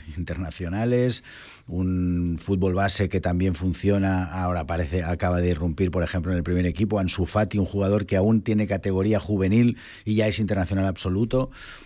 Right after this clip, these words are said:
Y hay muchos y muchos, muchos, mu-, muchos motivos, nuestras secciones, el fútbol femenino,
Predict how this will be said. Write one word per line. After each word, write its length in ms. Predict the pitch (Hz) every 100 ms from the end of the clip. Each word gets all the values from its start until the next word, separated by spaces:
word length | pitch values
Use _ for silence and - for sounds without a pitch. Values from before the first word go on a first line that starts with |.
| -
Y 180 | 90 92
hay 100 | 110
muchos 360 | 127 151 101 85
y 40 |
muchos, 280 | 117 107 87
muchos, 240 | 98 90
mu-, 100 | 92
muchos 320 | 95 127 120
motivos, 540 | 82 78 143 151 95 85
nuestras 320 | 82 - 71
secciones, 760 | - - 101 131 135 127 127 104
el 120 | 87
fútbol 320 | 101 95 87
femenino, 720 | 87 80 87 123 135 127 127